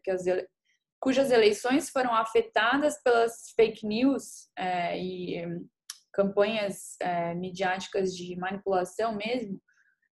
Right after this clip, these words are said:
é, foram muito mais pelo Facebook, é, pelo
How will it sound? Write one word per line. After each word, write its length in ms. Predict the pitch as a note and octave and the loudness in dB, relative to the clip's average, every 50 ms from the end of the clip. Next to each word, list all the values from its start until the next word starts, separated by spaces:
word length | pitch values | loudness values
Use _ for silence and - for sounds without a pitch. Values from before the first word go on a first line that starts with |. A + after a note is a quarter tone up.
| - | -8
é, 160 | F3+ F3 F3 E3+ | -6 -6 -4 0
foram 200 | G3+ G3+ G3+ G3+ | 2 4 4 2
muito 160 | G#3+ A3+ A#3 | 0 -4 -4
mais 200 | A#3 A#3 A3+ A3+ | -4 -4 -4 -2
pelo 220 | - G#3+ G#3+ G3+ G3+ | 0 0 0 0 2
Facebook, 1080 | - G#3 G#3 G#3 - F#3 - G3 G#3 A3+ A#3+ A#3 A#3 - - - G#3+ G#3 G3+ G3+ G3+ - _ _ _ _ _ _ _ _ _ _ _ _ - | 0 0 0 -2 -8 -6 -4 -2 0 0 0 -2 -4 -6 -10 -8 -8 -6 -6 -6 -8 -10 _ _ _ _ _ _ _ _ _ _ _ _ 2
é, 540 | G3+ G3 G3 G3 F#3 F3+ F3 F3 F3 F3 F3 F3 - | 6 8 8 8 8 4 0 -2 -2 -4 -4 -4 -2
pelo 720 | F#3+ G3 F#3+ F#3+ F#3+ F#3+ F#3 F3+ F3+ F#3 F#3 F#3 F#3 F#3+ | 0 0 2 2 2 0 0 -2 -2 -2 -4 -4 -6 -10